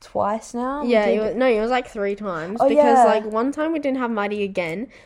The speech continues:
Speaker 2: It
Speaker 1: And
Speaker 2: just wasn't
Speaker 1: then,
Speaker 2: right,
Speaker 1: and,
Speaker 2: you know?
Speaker 1: and I was grounded. I got grounded from one thing. And so we
Speaker 2: Yeah,
Speaker 1: tried
Speaker 2: should
Speaker 1: to
Speaker 2: we
Speaker 1: do
Speaker 2: tell
Speaker 1: it.
Speaker 2: the story about
Speaker 1: Oh,
Speaker 2: that?
Speaker 1: okay.
Speaker 2: Okay, so basically,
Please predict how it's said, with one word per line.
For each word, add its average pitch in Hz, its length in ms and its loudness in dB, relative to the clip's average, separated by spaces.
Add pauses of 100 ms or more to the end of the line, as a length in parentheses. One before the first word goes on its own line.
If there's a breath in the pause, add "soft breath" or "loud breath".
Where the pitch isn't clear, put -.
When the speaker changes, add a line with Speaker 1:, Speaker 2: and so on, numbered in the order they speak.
(120 loud breath)
Speaker 2:
It 247 40 -10
Speaker 1:
And - 80 -8
Speaker 2:
just 233 200 -2
wasn't 214 240 2
Speaker 1:
then, 202 80 -2
Speaker 2:
right, 190 360 2
Speaker 1:
and, 233 300 0
Speaker 2:
you 220 80 -4
know? 220 380 -4
Speaker 1:
and 233 240 -2
I 240 460 2
was 240 220 -6
grounded. 220 680 -4
I 240 140 0
got 220 180 -4
grounded 214 680 -6
from 208 340 -8
one 214 240 -6
thing. 220 460 -8 (360 soft breath)
And 214 240 -4
so 220 320 -4
we 214 240 -4 (160)
Speaker 2:
Yeah, 214 140 0
Speaker 1:
tried - 20 -
Speaker 2:
should 226 60 2
Speaker 1:
to 269 80 0
Speaker 2:
we 254 80 4
Speaker 1:
do 226 60 0
Speaker 2:
tell 254 160 6
Speaker 1:
it. 311 40 4
Speaker 2:
the 359 60 0
story 214 340 -2
about 233 260 6
Speaker 1:
Oh, - 40 8
Speaker 2:
that? 233 320 6
Speaker 1:
okay. 190 360 -4 (140)
Speaker 2:
Okay, 196 400 -6
so 220 180 -2
basically, 233 540 -4